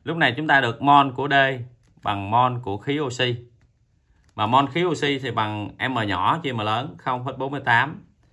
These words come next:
chia M lớn oxy là bằng ba mươi hai. À, không phẩy bốn mươi tám chia ba mươi hai bằng không phẩy không mười lăm.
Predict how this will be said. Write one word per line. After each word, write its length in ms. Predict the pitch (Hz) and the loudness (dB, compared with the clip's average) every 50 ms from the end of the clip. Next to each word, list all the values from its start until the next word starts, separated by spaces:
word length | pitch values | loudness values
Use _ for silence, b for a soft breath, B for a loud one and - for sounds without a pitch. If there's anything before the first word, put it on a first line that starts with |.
| _ _ _ _ _ - | _ _ _ _ _ -2
chia 180 | - 135 135 | 0 0 2
M 60 | 127 | 2
lớn 300 | 120 107 107 110 131 147 | 2 0 0 0 0 0
oxy 300 | 147 131 120 - 131 131 | -2 -4 -2 -2 -2 -2
là 80 | 120 113 | -2 -2
bằng 200 | 98 101 98 98 | -2 -4 -4 0
ba 140 | 101 113 113 | 0 0 0
mươi 120 | 117 123 | 0 0
hai. 340 | 120 127 123 123 120 113 101 - - - _ _ _ _ _ _ _ _ _ - | 0 0 2 2 0 -2 -6 -10 -20 -20 _ _ _ _ _ _ _ _ _ -8
À, 240 | - 120 123 117 104 101 - _ _ _ _ _ _ _ _ _ _ _ _ _ _ _ _ _ _ - - - - - _ _ _ _ _ _ _ _ _ - - _ _ | -4 -2 -2 -2 -4 -8 -14 _ _ _ _ _ _ _ _ _ _ _ _ _ _ _ _ _ _ -16 -14 -14 -14 -14 _ _ _ _ _ _ _ _ _ -20 -20 _ _
không 400 | _ _ - 127 127 127 127 123 | _ _ 0 2 2 2 2 0
phẩy 120 | 120 139 143 143 | -2 -4 -4 -4
bốn 180 | - 131 135 147 | -2 -2 -2 -2
mươi 80 | 151 135 | -2 -2
tám 440 | - 123 120 120 123 135 160 175 - - _ _ _ _ - | 2 2 4 4 2 0 -4 -10 -14 -18 _ _ _ _ -6
chia 360 | - 127 127 123 120 120 120 - - - _ _ _ _ _ | -2 0 0 2 0 -2 -4 -8 -18 -20 _ _ _ _ _
ba 240 | - 110 113 117 113 | -4 0 2 2 2
mươi 120 | 113 117 113 | 2 0 2
hai 340 | 120 120 117 113 110 101 - _ - _ _ _ _ _ _ _ _ _ _ _ _ _ _ _ _ _ _ _ _ _ - | 2 2 2 2 0 -4 -10 _ -20 _ _ _ _ _ _ _ _ _ _ _ _ _ _ _ _ _ _ _ _ _ -4
bằng 180 | - 107 101 | -2 -2 -2
không 280 | 98 - 143 135 131 127 | 2 2 2 2 2 0
phẩy 120 | 127 160 | -6 -6
không 260 | 165 - 151 135 127 120 | -2 2 2 2 2 2
mười 120 | 110 107 | 0 4
lăm. 180 | 113 117 117 | 4 4 4